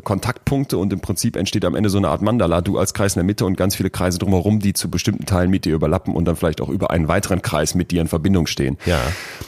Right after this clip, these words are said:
Speaker 1: Und ich hab jetzt noch mal mit einem Wissenschaftler dazu gesprochen, der das sehr viel erforscht hat und vor allem mit dem auch über das Schlussmachen gesprochen, ne? Und das war hochinteressant, weil der halt sagte, ja, warum scheuen wir denn so sehr das Schlussmachen in der Beziehung? Und ich glaub, das kann man auch auf eine Freundschaft übertragen.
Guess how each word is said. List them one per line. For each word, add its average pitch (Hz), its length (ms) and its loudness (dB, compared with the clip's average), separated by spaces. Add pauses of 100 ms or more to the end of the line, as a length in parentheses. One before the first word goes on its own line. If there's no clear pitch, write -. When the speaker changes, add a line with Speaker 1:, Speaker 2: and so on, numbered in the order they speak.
(220)
Speaker 1:
Und 98 420 2 (160)
ich 101 140 2
hab 101 100 -6
jetzt 123 160 0
noch 113 100 2
mal 113 140 4
mit 107 200 0
einem 98 140 2
Wissenschaftler 113 440 0
dazu 101 260 0
gesprochen, 107 380 0
der 98 80 4
das 98 160 2
sehr 101 140 2
viel - 160 -2
erforscht - 520 -2
hat 85 200 0
und 95 420 0
vor - 180 -2
allem 104 180 4
mit 98 160 2
dem 104 200 2
auch 92 140 0
über 92 160 2
das 90 120 2
Schlussmachen 78 640 0
gesprochen, 80 540 -4
ne? 92 180 0
Und 95 220 -2
das 98 220 0
war 107 140 0
hochinteressant, 139 540 0
weil 85 100 2
der 90 140 0
halt 92 100 -4
sagte, 101 320 -2
ja, 90 160 0
warum 120 240 0
scheuen 123 460 0
wir 87 80 0
denn 90 160 0
so 92 100 -2
sehr 92 180 0
das 95 140 -2
Schlussmachen 113 500 0
in 90 100 2
der 87 80 2
Beziehung? 87 380 0
Und 60 100 -2
ich - 60 -10
glaub, 90 160 0
das - 140 -2
kann 98 140 0
man 87 100 0
auch 87 120 -2
auf 80 120 -4
eine 82 80 0
Freundschaft 92 440 -4
übertragen. 76 520 -4